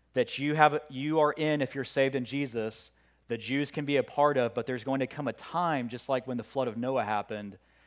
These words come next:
that the opportunity to get in that ark, the door is closed. There's going to come a time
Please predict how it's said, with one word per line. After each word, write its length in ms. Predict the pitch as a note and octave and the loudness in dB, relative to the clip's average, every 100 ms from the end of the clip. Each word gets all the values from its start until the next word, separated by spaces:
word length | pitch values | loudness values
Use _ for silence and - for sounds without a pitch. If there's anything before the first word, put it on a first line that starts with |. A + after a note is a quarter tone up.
| _ | _
that 140 | - A2+ | -8 0
the 120 | A#2+ | 6
opportunity 480 | B2+ C3 - D3 C3 | 6 4 -4 -2 -2
to 80 | A2+ | -2
get 120 | B2 | -2
in 100 | A#2+ | 2
that 180 | A2+ - | 0 2
ark, 340 | B2+ B2 G2+ | 0 0 -2
the 80 | A2 | -10
door 340 | G#2 A#2+ B2 G#2 | -8 -6 -4 -4
is 140 | - | -8
closed. 680 | - A#2 A2 E2+ D#2 - - _ _ _ _ _ _ | -10 -6 -6 -8 -14 -20 -20 _ _ _ _ _ _
There's 180 | A#2+ - | -10 0
going 160 | C3+ | 0
to 60 | C#3 | 2
come 180 | D3+ C3 | 0 -2
a 60 | |
time 640 | - C#3+ D3+ C#3 B2 A2+ | 0 4 6 6 2 -4